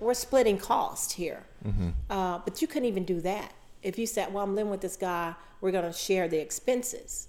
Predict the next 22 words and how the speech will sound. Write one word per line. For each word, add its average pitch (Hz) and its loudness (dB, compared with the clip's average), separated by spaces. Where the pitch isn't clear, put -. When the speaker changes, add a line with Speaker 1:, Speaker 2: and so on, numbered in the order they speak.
Speaker 1:
'cause 190 -2
it's 185 -2
easier 175 -4
to 180 -4
manage." 196 -2
Nope. 175 0
It 190 0
was 190 2
just - -2
not 185 -6
going 175 -6
to 175 -6
be, 156 -6
uh, 151 -6
had. 131 -2
No, 170 -4
you 180 -8
had 170 -6
e-, 202 -8
either 208 4
get 190 4
married 226 4